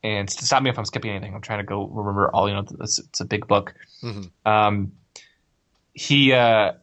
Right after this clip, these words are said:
Speaker 1: he, it reveals in front of the co-, the entire Senate, completely blindsiding Leia, 'cause they're, they're, uh, I, we should probably talk about the first senator concept first, and we'll, we'll
Speaker 2: Right.
Speaker 1: get back to this.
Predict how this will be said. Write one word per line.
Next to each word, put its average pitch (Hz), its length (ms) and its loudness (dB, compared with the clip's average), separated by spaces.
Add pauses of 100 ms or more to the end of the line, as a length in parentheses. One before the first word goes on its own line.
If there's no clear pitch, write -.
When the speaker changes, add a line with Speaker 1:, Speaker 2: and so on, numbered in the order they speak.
(140)
Speaker 1:
he, 147 280 0
it 139 160 0
reveals 131 680 4
in 135 160 -2
front 175 240 2
of 175 60 0
the 151 80 2
co-, 139 280 -6
the 127 160 -6
entire 147 440 2
Senate, - 360 -2
completely 165 720 -2
blindsiding 127 1000 2 (280)
Leia, 110 320 2
'cause 104 200 -8 (360)
they're, 127 320 2
they're, 123 360 2 (720)
uh, 104 420 0 (420)
I, - 180 -8
we 113 100 -4
should - 120 -6
probably 107 440 0 (500)
talk - 220 0
about 104 240 2
the 98 360 -6
first 127 240 2
senator 101 360 0
concept - 440 -4
first, 85 300 -2
and 101 100 -8
we'll, 98 100 -6
we'll 101 140 -6
Speaker 2:
Right. 117 100 6
Speaker 1:
get 92 60 2
back 95 180 0
to 117 60 -6
this. 101 260 -6